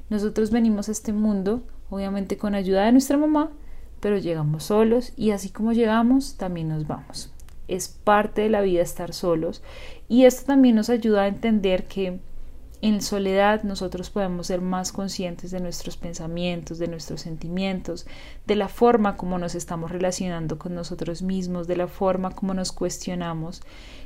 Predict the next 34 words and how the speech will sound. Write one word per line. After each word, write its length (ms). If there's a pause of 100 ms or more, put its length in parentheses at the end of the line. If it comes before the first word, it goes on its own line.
(140)
Y 120
no 220
es 160
una 120
experiencia 540
para 240
nada 200
negativa, 640
de 200
hecho 180
es 80
una 120
oportunidad 640
para 260
crecer, 640 (500)
reflexionar, 920 (420)
para 420
autoconocernos, 1000
porque 240
a 80
veces 320
ni 340
nosotros 520
mismos 400
nos 220
hemos 360 (360)
tomado 340
el 140
tiempo 360
para 280
conocernos, 840
para 300
preguntarnos, 1000
para, 400